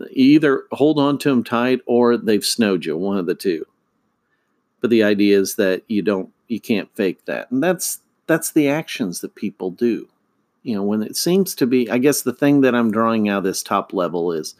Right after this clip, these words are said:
the things that people do and they seem happy,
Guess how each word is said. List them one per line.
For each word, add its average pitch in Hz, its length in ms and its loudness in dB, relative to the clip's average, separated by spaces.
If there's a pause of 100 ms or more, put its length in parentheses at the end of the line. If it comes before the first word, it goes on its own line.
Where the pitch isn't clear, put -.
(640)
the 107 60 -2
things 131 480 2
that - 180 -4
people 110 640 0 (200)
do 95 480 0 (560)
and 110 180 0
they 101 100 2
seem 104 560 0 (920)
happy, 120 640 -2